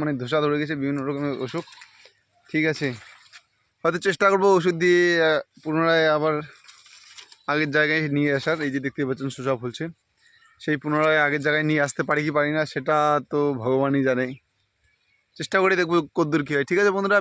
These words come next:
ভিডিওটা শেষ অবধি অবশ্যই দেখতে থাকবেন। আর বিশ্ব ভিডিওগুলো যদি, আমার ভিডিওগুলো যদি অবশ্যই ভালো লাগে, বিশ্বজিৎ বর্মন কোকোনাট নামে YouTube চ্যানেল এবং Facebook পেজটিকে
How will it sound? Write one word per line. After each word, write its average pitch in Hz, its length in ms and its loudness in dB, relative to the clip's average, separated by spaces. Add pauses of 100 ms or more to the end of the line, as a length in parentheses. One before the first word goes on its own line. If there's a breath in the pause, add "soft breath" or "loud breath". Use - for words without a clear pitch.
ভিডিওটা 147 360 -4
শেষ 139 160 -6
অবধি 139 200 -6
অবশ্যই - 320 -14
দেখতে 127 240 -8
থাকবেন। 120 240 -4 (380 loud breath)
আর 127 160 -4
বিশ্ব 131 160 -4 (200)
ভিডিওগুলো 156 400 0
যদি, 156 140 -2
আমার 151 180 0
ভিডিওগুলো 151 340 -2
যদি 151 160 -2
অবশ্যই 160 300 -2
ভালো 151 200 2
লাগে, 170 160 0 (500 loud breath)
বিশ্বজিৎ 160 420 -2
বর্মন 156 320 0
কোকোনাট 156 360 -2
নামে 151 200 0
YouTube 143 260 -6
চ্যানেল 156 300 -2
এবং 147 180 -4
Facebook 139 340 -4
পেজটিকে 156 340 -4